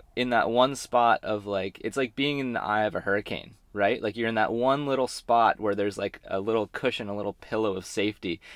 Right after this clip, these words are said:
and it carried him to the end of that wave, and, yeah, it was the best wave of his life. So he's on cloud nine right now. He's also,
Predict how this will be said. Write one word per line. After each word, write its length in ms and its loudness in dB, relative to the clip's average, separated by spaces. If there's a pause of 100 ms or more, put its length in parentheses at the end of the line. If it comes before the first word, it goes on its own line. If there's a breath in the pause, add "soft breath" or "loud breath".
and 160 -2
it 100 -4
carried 360 -2
him 140 -4
to 100 -10
the 100 -4
end 160 -2
of 40 0
that 180 2
wave, 240 0
and, 180 -8
yeah, 140 4
it 40 6
was 120 0
the 60 -4
best 300 0
wave 400 -2
of 140 -2
his 180 -4
life. 340 0
So 500 2
he's 180 -4
on 140 0
cloud 240 4
nine 220 0
right 160 -2
now. 160 -2
He's 160 -6
also, 380 4